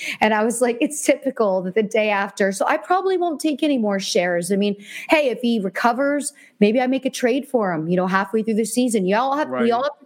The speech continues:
Speaker 1: remember those players, every player is available on your, in your league. You just gotta make a fair trade that, that benefits both of you. So let's say week five, week six, Bimageddon's coming and you can make a move and help somebody out. You still might get Miles Sanders, but I wanna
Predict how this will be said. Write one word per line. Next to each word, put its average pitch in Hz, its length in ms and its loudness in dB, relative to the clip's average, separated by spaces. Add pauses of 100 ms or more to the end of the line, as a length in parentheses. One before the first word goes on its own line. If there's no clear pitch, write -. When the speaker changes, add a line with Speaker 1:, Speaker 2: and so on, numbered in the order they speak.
Speaker 1:
remember 240 500 2 (380)
those 440 280 4
players, 330 580 0 (120)
every 349 240 2
player 311 320 0
is 247 120 -2
available 202 560 -2 (340)
on 254 180 4
your, 226 320 -2
in 240 160 0
your 214 160 0
league. 208 440 -2
You 220 80 -2
just 240 160 -2
gotta 226 180 2
make 214 180 -2
a 202 40 -4
fair 214 320 0
trade 220 400 0
that, 190 240 -2
that 208 160 0
benefits 208 360 0
both 269 280 0
of 208 80 -2
you. 180 140 2
So 175 160 -4
let's 247 260 0
say 247 120 4
week 233 220 -4
five, 220 220 2
week 214 180 -2
six, 254 380 0
Bimageddon's 214 800 0
coming 190 400 0 (340)
and 226 140 4
you 233 80 -2
can 233 120 0
make 240 160 2
a 233 60 0
move 220 260 2
and 214 80 0
help 214 220 0
somebody 196 420 0
out. 226 240 0 (180)
You 294 120 2
still 370 260 0
might 339 240 0
get 294 220 0
Miles 175 320 0
Sanders, 175 380 0
but 220 200 0
I 269 140 0
wanna 403 300 0